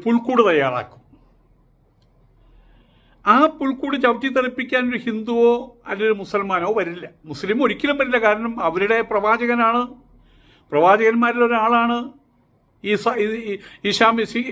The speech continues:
ഈശ, ആ, മ-, മറ്റേ, ആ, ക്രിസ്തു എന്ന് പറഞ്ഞ അവര്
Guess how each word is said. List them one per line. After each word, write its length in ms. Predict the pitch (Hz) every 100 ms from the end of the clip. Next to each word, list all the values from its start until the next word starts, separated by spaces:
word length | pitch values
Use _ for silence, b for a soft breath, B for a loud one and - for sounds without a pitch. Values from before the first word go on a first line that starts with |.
| 214
ഈശ, 140 | - 233 233 - b b b b b - 214
ആ, 20 | 196 190
മ-, 140 | 208 190
മറ്റേ, 220 | 190 196
ആ, 80 | 165 151 156 208 214 - 240 220 220 214
ക്രിസ്തു 280 | 220 214 -
എന്ന് 120 | 233 233
പറഞ്ഞ 160 | 226 220
അവര് 120 | 214